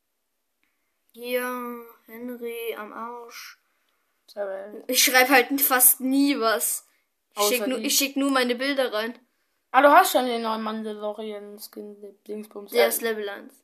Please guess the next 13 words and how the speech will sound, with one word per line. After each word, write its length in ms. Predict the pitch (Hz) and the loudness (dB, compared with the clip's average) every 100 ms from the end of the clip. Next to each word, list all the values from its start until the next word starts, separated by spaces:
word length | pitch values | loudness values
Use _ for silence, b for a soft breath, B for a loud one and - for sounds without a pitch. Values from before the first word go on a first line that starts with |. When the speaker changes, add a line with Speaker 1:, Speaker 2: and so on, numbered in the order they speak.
| _ _ | _ _
Speaker 2:
Schon. 200 | _ - 175 - _ _ - | _ -14 -14 -16 _ _ -12
Ja, 320 | - - - _ | -8 -8 -12 _
wow. 300 | 311 294 302 - _ _ _ _ _ _ _ _ | -12 -10 -10 -14 _ _ _ _ _ _ _ _
Speaker 1:
Ah, 240 | - 381 381 | 8 8 10
hier. 260 | 339 269 - - _ _ _ _ _ _ _ _ _ _ _ _ _ _ _ _ _ _ _ _ _ _ _ _ - | 8 6 4 -12 _ _ _ _ _ _ _ _ _ _ _ _ _ _ _ _ _ _ _ _ _ _ _ _ -4
Speaker 2:
Rupp. 260 | 359 392 - _ _ _ _ _ _ _ _ _ _ _ _ _ _ _ _ _ _ _ _ | -4 -4 -8 _ _ _ _ _ _ _ _ _ _ _ _ _ _ _ _ _ _ _ _
Dreitausend 760 | 226 233 240 233 233 233 226 | 4 6 6 6 4 4 -2
Jahre 300 | 233 226 185 | -2 -4 -4
später 420 | 180 156 147 170 175 | -10 -14 -16 -18 -8
gab 260 | 233 233 | -6 -6
es 140 | 240 - | -10 -8
einen 420 | 262 269 269 269 | -6 -4 -6 -2
Kampf 240 | 311 311 | -2 -2